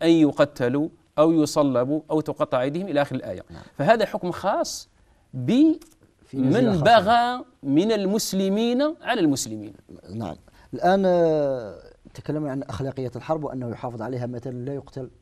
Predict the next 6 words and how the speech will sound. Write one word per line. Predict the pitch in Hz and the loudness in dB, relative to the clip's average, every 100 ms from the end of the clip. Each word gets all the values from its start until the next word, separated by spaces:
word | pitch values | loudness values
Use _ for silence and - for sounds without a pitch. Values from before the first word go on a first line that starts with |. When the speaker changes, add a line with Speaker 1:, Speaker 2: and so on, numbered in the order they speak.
| _ _ _ _ - | _ _ _ _ -14
Speaker 2:
آه، | 117 117 127 | -10 -6 -4
راهب | 127 120 | -4 -6
في | 135 | -10
صومعته | - 123 135 113 113 135 | -10 -10 -8 -8 -8 -8
و-، | 117 113 110 101 | -8 -10 -10 -6
Speaker 1:
نعم. | 139 113 | -4 -4